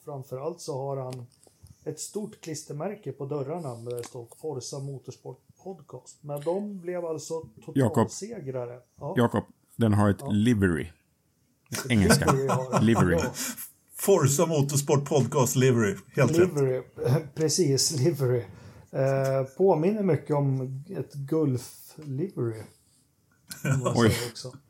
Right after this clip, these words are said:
Speaker 2: Oj, shit.
Speaker 1: Eh, eh, nej, men, eh, vart var vi nu? Thomas och hans kamrater i alla fall. Vi, vi följer dem lite extra noga. Han är duktig och, och,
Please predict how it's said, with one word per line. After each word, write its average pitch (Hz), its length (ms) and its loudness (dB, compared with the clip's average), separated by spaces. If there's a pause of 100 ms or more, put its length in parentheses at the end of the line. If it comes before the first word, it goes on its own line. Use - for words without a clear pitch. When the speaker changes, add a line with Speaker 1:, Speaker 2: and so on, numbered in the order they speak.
Speaker 2:
Oj, 123 160 -2
shit. - 440 -4
Speaker 1:
Eh, 135 380 2
eh, 143 60 -4 (1500)
nej, 185 180 4
men, 208 240 4
eh, 190 440 2 (260)
vart 180 200 -10
var 185 280 -8
vi 135 60 -8
nu? 135 180 -10
Thomas 180 560 -10
och 160 60 -8
hans 156 180 -12
kamrater 156 480 -10
i 131 40 -10
alla 123 100 -12
fall. 143 160 -12
Vi, 156 260 -14
vi 165 140 -16
följer 185 420 -10
dem 131 240 -10
lite 127 260 -10
extra 123 360 -16
noga. 131 360 -14
Han 135 240 -12
är 143 100 -16
duktig 143 420 -16
och, 135 400 -16
och, 127 80 -20